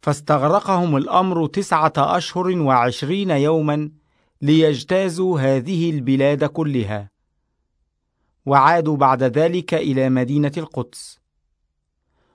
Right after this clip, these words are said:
وأعطى يؤاب الملك لائحة بعدد الشعب. كان في إسرائيل ثمانمائة ألف رجل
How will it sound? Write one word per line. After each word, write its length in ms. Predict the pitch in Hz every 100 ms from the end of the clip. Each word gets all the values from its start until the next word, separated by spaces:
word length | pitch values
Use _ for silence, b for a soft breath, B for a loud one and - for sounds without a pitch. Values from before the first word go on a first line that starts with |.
| _ 147
وأعطى 500 | 185 190 202 185 160
يؤاب 560 | 147 151 170 175 147
الملك 520 | 147 135 160 185 180
لائحة 680 | 175 165 147 185 170 - 175
بعدد 580 | 180 170 139 131 156 156
الشعب. 440 | 156 - 131 101 - _ _ _ _ _ _ _ _ _ _ _ _ _ _ _
كان 300 | 160 165 160
في 280 | 143 151 160
إسرائيل 800 | - 143 139 143 190 196 180 165
ثمانمائة 1200 | 151 131 160 180 170 143 160 196 156 143 - 170
ألف 240 | 175 143
رجل 680 | 131 135 170 170 180 180 165